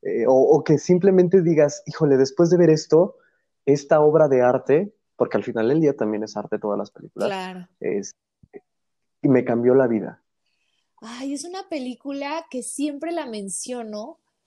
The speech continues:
Speaker 2: o que siempre la recomiendo porque pareciera, no sé, pareciera como sencilla, pero tiene un mensaje, siento, muy profundo y simple, pero
Speaker 1: Ujú.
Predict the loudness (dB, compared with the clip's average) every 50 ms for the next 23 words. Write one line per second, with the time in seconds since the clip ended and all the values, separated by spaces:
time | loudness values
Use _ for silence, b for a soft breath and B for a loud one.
0 | _ _ _ -14 -10 -8 -6 -6 -6 -4 -4 -4 -4 -4 -2 -4 -2 -2 -2 -2
1 | -4 -4 -6 -8 -8 -8 -8 -8 -8 -8 -8 -8 -6 -4 -4 -4 -6 -8 _ b
2 | b b b b b b b b _ 0 0 0 0 -2 -2 0 -2 -2 -2 -2
3 | -2 -4 -6 -8 -6 -6 -4 -4 -2 -2 -2 -4 -4 -4 -6 -6 -8 -10 -14 _
4 | _ _ _ _ _ _ _ _ _ _ _ _ _ _ _ _ _ _ _ _
5 | -18 -14 -12 -10 -10 -8 -6 -8 -8 -8 -8 -10 -10 -10 -10 -10 -10 -8 -8 -8
6 | -10 -12 -12 -14 -14 -12 -12 -12 -12 -12 -10 -10 -10 -10 -10 -12 -14 _ _ _
7 | _ _ -16 -10 -6 -4 -4 -4 -4 -6 -6 -6 -4 -4 -2 -4 -4 -2 -2 -4
8 | -2 -4 -6 -8 -8 -8 -10 -12 -12 -10 -10 -10 -8 -8 -8 -8 -6 -4 -4 -4
9 | -4 -4 -4 -6 -6 -6 -6 -8 -12 -16 _ _ _ _ -16 -12 -8 -4 -4 -4
10 | -4 -4 -6 -6 -6 -6 -4 -2 -2 -2 0 -2 -2 -2 -4 -6 -6 -6 -6 -4
11 | -4 -6 -6 -10 _ _ _ _ _ _ -20 -20 _ _ _ -20 -20 _ _ _
12 | _ _ 0 2 2 2 2 0 -2 -4 -6 -6 -6 -4 -2 -2 -2 -4